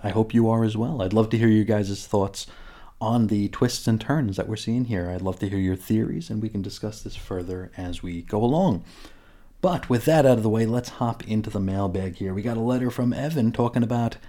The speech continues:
Kota five, Children of the Atom number five. Now, he says, "It's hard to get a read on this series, and I think it's very much due to the issues you cited with its shifting release date.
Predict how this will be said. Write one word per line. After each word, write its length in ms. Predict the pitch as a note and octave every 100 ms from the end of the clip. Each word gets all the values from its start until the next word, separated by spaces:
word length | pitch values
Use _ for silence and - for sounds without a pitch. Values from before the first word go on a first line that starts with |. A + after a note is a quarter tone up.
| - -
Kota 400 | - E3+ D#3+ D3
five, 480 | - A2 F#2 E2+ -
Children 360 | C3+ C3 B2
of 40 | A2+
the 120 | G#2
Atom 180 | G2+ F#2+
number 240 | F#2 F2
five. 500 | - F2 D#2+ D#2 - - - - - -
Now, 80 | A2+
he 120 | A#2+ C3+
says, 280 | C#3 A#2
"It's 160 | A#2 -
hard 240 | D#3 G3
to 60 | F3
get 140 | D3+
a 40 | C3+
read 240 | G2+ G2+
on 140 | F#2+ F#2+
this 140 | F2+
series, 400 | - E2 E2 F2+
and 100 | G2+
I 40 |
think 240 | A2 D3+ C#3
it's 120 | A#2
very 280 | A2 C3+ D3+
much 260 | C#3+ -
due 140 | G#2 F#2+
to 80 | G2+
the 200 | G#2+ C3
issues 340 | C3 A#2+ A2
you 120 | E3+
cited 400 | F#3 F2+ F2 F#2
with 160 | A2 A2+
its 120 | -
shifting 440 | - G#2 - F#2+
release 340 | G2 G2+ B2+ B2+
date. 340 | E2+ E2+ -